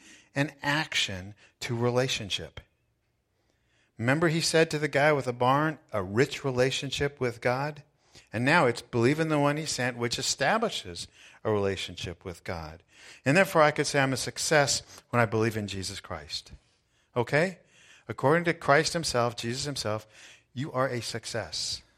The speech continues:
If you have surrendered your will, surrendered your heart, and you believe in Jesus Christ as your Savior, you're a success.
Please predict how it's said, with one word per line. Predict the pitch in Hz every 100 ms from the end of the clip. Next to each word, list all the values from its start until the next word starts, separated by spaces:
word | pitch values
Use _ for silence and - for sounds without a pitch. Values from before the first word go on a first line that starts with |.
| _ _ _ _ _ _
If | - - 117
you | 143
have | 120 101 - - -
surrendered | - 104 87 95 110 120
your | 151
will, | 113 120
surrendered | 123 - 90 117
your | 107
heart, | 98 101
and | 98
you | 98
believe | 98 87 90
in | 85
Jesus | 85 80 104
Christ | - 82 82 -
as | 87
your | 101
Savior, | - 127 98 69 _ - _
you're | 131
a | 120
success. | - - 107 - -